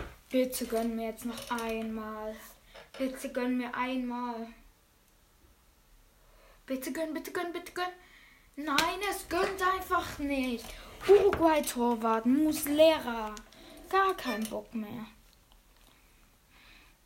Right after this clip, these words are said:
Geld können wir mit denen ja auch nichts machen.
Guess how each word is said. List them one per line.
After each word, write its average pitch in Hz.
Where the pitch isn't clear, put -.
Geld 320
können 302
wir 285
mit 269
denen 269
ja 262
auch 262
nichts 254
machen. 226